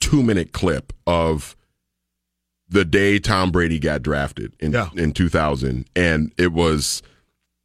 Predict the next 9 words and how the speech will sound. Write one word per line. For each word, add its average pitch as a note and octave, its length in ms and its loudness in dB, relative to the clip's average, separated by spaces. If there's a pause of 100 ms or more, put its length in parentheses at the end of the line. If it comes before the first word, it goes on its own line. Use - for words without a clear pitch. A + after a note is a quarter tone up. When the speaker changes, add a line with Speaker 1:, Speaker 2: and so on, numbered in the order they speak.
(280)
Speaker 1:
uh, D2+ 300 2
it D2 40 0
was D#2+ 140 0
Mike G2+ 240 2
Tirico G#2 640 2 (340)
and E2+ 200 2
Mel F2+ 200 2
Kiper F2 380 0
Junior D2 500 0